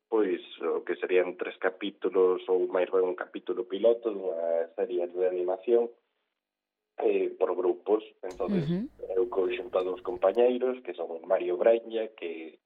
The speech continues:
Speaker 1: ao final foi outro codirector da serie, e xunto a outro rapaz que, bueno, logo non seguiu tan activamente no proxecto, pero tamén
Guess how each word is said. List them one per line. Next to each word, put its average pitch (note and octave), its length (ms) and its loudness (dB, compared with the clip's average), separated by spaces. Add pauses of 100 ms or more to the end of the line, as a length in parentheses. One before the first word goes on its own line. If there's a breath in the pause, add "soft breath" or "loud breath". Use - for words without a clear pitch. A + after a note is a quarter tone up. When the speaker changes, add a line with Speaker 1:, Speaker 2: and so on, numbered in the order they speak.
(100)
Speaker 1:
ao A2+ 160 -12
final F2 400 -2
foi F2 200 -4
outro F2 480 -2
codirector - 720 0
da E2+ 200 -6
serie, A2+ 480 -2 (520 loud breath)
e F#2 160 -4
xunto F2+ 240 0
a F#2 80 8
outro F#2 240 0
rapaz G2 400 4
que, G#2 160 -8
bueno, E2 280 -2 (120)
logo F#2 320 2
non F#2 320 -2
seguiu F#2 480 -6
tan F#2+ 160 4
activamente F#2 560 -2
no F#2 160 -4
proxecto, G#2+ 560 -4
pero E2 360 -6 (120)
tamén E2+ 240 -4